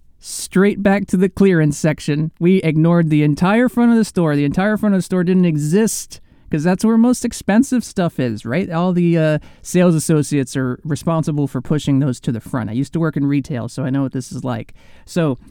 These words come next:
you just run to the back of the store. There's the clearance section. There's all the stuff that's gonna be on sale. I want you to have that same mentality. Shout out to Mom. But that is the same mentality I want you to have. Go straight to the pricing page and see,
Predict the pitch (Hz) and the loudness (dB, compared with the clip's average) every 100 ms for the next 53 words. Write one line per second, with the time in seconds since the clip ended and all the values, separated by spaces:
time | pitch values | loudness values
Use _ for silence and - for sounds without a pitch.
0 | - 156 147 131 139 170 202 208 202 202 | -4 -2 0 0 2 4 4 4 2 2
1 | 196 190 - 202 208 208 - - - 160 | 0 0 0 0 2 0 -4 -20 -4 2
2 | 190 180 - 196 196 202 - 180 - 190 | 2 2 2 2 2 2 0 -2 0 2
3 | 170 160 160 170 185 - 170 165 156 - | 2 2 0 0 -2 -2 -4 -2 -4 -2
4 | 165 160 156 151 147 139 147 139 139 139 | 0 2 2 2 0 0 -2 0 -2 -4
5 | - - 147 135 147 147 156 139 151 143 | -12 -8 -2 0 2 2 2 2 2 2
6 | - 151 131 127 127 120 101 98 - - | 0 -2 0 0 0 -4 -6 -10 -14 -18
7 | _ _ _ _ _ _ - - 143 135 | _ _ _ _ _ _ -20 -6 -2 -2
8 | - 139 131 107 123 - 131 - 143 151 | -4 -4 -2 -4 -8 -6 -6 -2 -2 0
9 | 160 143 151 151 143 139 127 131 127 123 | -2 -2 -2 0 2 2 0 -2 -2 -2
10 | 120 120 117 113 - 123 113 110 - 117 | -4 -4 -4 -6 -8 -8 -8 -10 -10 -8
11 | 110 107 110 - - - - - 147 151 | -8 -8 -12 -16 -20 -20 -20 -8 0 2
12 | 151 - - 156 147 151 151 160 151 - | 0 -2 -4 -2 -2 -4 -2 -2 -2 -2
13 | 156 143 139 127 127 123 143 131 - 165 | 0 0 -2 -4 -4 -4 -4 -4 -4 0
14 | 147 127 | 0 0